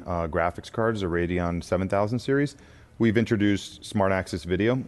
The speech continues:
And what it is, is it's another platform technology, another one of those smart technologies. So whenever you see smart technology, you should expect that the C P U and or the A P U and the G P U are working together.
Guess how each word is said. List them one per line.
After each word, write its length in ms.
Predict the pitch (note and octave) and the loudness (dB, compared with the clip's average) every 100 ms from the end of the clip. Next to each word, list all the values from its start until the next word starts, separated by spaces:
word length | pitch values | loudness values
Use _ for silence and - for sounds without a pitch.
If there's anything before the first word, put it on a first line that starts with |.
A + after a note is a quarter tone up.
| - | -8
And 180 | - G2 | -2 2
what 120 | G2+ G#2+ | 4 6
it 80 | |
is, 160 | C#3+ C3 | 4 2
is 120 | A2+ | 0
it's 80 | F#2 | 2
another 540 | G#2 G#2+ A2 A#2 G#2+ - - - - | 4 6 6 4 2 -4 -20 -20 -2
platform 480 | A2 - G#2 F#2 | -2 0 -2 -2
technology, 500 | F2+ - G2 E2+ D2+ | -2 -2 0 0 0
another 220 | E2 F#2 G2+ | -2 0 0
one 120 | G2 | 2
of 60 | |
those 120 | F2+ - | 0 -2
smart 300 | G#2 F#2 - | 0 0 -2
technologies. 600 | F#2 F#2 E2 D#2 D#2 - | -4 -2 -2 -2 -6 0
So 280 | G2+ F#2 - - - | 2 2 0 -14 -10
whenever 200 | G2+ B2 | 0 4
you 80 | G#3 | 4
see 140 | G3 F3+ | 2 0
smart 320 | - C3 B2+ | 4 2 2
technology, 600 | C#3+ A2 A2+ C3 D3+ D#3+ - - - - | 0 2 4 4 0 -4 -8 -20 -8 -2
you 100 | A2+ | 0
should 160 | A#2+ | 2
expect 380 | A2 - A#2 A2 | 0 2 2 4
that 140 | G2 | 0
the 100 | F#2+ | 0
C 260 | F2+ - C3+ | -4 -2 -4
P 160 | - C#3 | -2 -2
U 380 | C3+ C3+ C3 | 2 4 4
and 180 | A2 F#2+ | 2 2
or 120 | G2 | 2
the 160 | F#2 F#2 | 2 2
A 80 | G2+ | 0
P 180 | - G#2 | 0 2
U 220 | G#2 G2 | 4 4
and 180 | F#2 E2+ | 2 -2
the 60 | |
G 180 | D#2+ G#2+ | -2 -2
P 140 | - | 0
U 120 | A2 F#2+ | 2 4
are 100 | E2+ | 4
working 320 | F2+ - F2+ | 2 0 -2
together. 520 | - D#2 F2+ B2+ E3 | -2 2 4 4 2